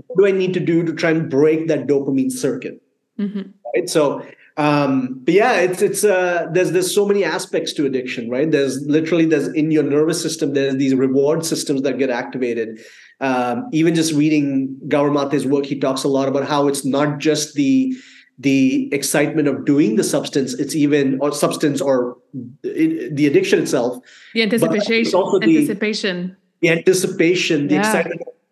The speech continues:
Speaker 1: curing it. You know, um, he talks about his addiction of buying music C Ds.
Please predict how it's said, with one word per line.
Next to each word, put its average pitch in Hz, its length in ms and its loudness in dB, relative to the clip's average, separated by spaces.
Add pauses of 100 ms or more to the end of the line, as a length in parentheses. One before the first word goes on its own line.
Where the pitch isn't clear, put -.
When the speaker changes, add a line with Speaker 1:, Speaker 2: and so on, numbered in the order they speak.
(120)
Speaker 1:
curing 180 500 2
it. - 300 -4 (400)
You 147 120 2
know, 151 300 2
um, 147 420 2
he 190 200 -2
talks 185 260 2
about 170 240 2
his 160 140 2
addiction 156 500 0
of 143 260 -2 (260)
buying 156 480 2
music 156 320 2
C 151 220 -2
Ds. 143 520 0